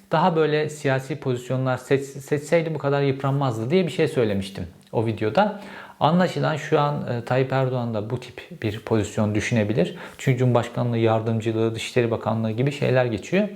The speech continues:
Bunlar çok böyle icracı pozisyonlar değil bugünün Türkiye'sinde. E,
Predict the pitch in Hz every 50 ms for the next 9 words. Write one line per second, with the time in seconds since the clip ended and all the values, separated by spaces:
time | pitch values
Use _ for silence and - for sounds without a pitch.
0 | - - - - - _ - 160 165 160 151 - 160 143 - - 147 139 143 143
1 | 139 131 135 135 135 135 139 143 143 - 131 120 - - 123 123 131 143 147 135
2 | 117 127 117 104 98 98 107 117 113 113 110 107 101 - - - - - 107 107
3 | - - 110 123 151 208 220 - - - - - - - - - - - - _
4 | _ - - - - - _ - - - - -